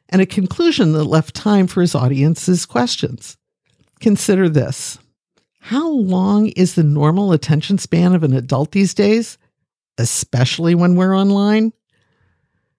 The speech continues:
You've got some researchers out there saying that it's less than a goldfish's, about eight seconds. In a professional meeting, you will have their attention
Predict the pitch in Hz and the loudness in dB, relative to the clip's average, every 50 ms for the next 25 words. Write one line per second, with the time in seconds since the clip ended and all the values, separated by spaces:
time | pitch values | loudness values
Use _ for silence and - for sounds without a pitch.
0 | _ _ _ - 277 349 381 381 - 320 254 233 214 - - 214 190 190 180 180 | _ _ _ -2 -2 -2 0 0 -2 -2 0 0 -2 -2 0 0 2 2 2 2
1 | 185 190 - - 123 139 - - 143 139 135 147 156 - - 160 - 180 156 165 | 0 0 -2 -4 -8 -8 -6 -6 -6 -4 -2 0 0 0 0 0 0 0 0 2
2 | 170 185 185 - - 170 156 165 190 208 208 202 196 165 135 123 127 131 - - | 2 0 -2 -2 0 0 2 2 2 2 2 2 2 2 2 0 -2 -4 -6 -8
3 | 127 131 131 156 220 - - - 330 320 277 233 226 190 160 127 - - 143 127 | -6 -2 0 0 0 0 -2 -2 -2 0 0 0 0 0 0 0 -2 -2 -2 -2
4 | 123 - - - 143 143 - - 156 151 135 151 139 139 135 131 - 151 170 208 | -2 -4 -10 -12 -14 -16 -4 -2 0 0 2 2 2 2 0 -2 -4 -4 -4 -4
5 | 196 - - - 151 135 - - 120 123 - - - - _ _ _ _ _ _ | -4 -4 -4 -2 -2 -2 -2 -6 -10 -10 -12 -16 -20 -20 _ _ _ _ _ _
6 | _ _ _ _ _ _ - 214 214 - - 180 160 - 202 196 - - - 147 | _ _ _ _ _ _ 0 0 0 0 0 -2 0 0 0 -2 -2 -2 -2 0
7 | 135 131 127 123 120 135 135 127 123 - - 156 156 170 175 196 208 226 180 180 | 0 0 0 0 0 -2 -4 -6 -8 -8 -6 -4 -2 -2 0 0 0 2 2 2
8 | 151 151 151 135 120 123 131 - - 120 110 110 - 120 117 131 151 | 0 0 0 -2 -4 -6 -6 -6 -4 -4 -4 -4 -4 -6 -6 -6 -6